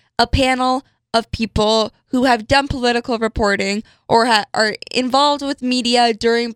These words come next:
politics and who have some form of liter-, some amount, some credible amount of literacy on the subject. I have a few local connections, so I reached out to them and asked who would be good people for it. And I already have some suggestions,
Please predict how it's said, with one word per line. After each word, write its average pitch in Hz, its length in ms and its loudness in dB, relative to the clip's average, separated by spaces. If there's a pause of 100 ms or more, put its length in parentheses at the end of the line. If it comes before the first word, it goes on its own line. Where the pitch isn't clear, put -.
(100)
politics 214 680 -2 (140)
and 214 260 -2
who 233 100 -4
have 214 220 2
some 285 360 -2
form 233 320 -2
of 214 180 -2
liter-, 208 240 -2
some 311 220 -4
amount, 208 440 -2 (320)
some 311 200 2
credible 220 480 0
amount 196 360 -2 (260)
of 202 180 -6
literacy 208 720 0 (380)
on 208 180 2
the 196 100 -4
subject. - 760 -4 (560)
I 233 280 4
have 285 280 2
a 381 60 -6
few 330 240 -4 (120)
local 254 420 0
connections, 214 720 -4
so 240 80 0
I 240 40 4
reached 262 400 -2
out 269 140 0
to 277 120 -4
them 220 200 0
and 208 120 -2
asked 220 460 -2
who 277 140 -4
would 285 160 -2
be 254 120 0
good 220 220 -2
people 208 320 -4
for 196 300 -2
it. 190 260 -2 (320)
And 240 220 4
I 240 100 4
already 285 300 -2
have 220 200 2
some 208 140 -14
suggestions, 208 920 -4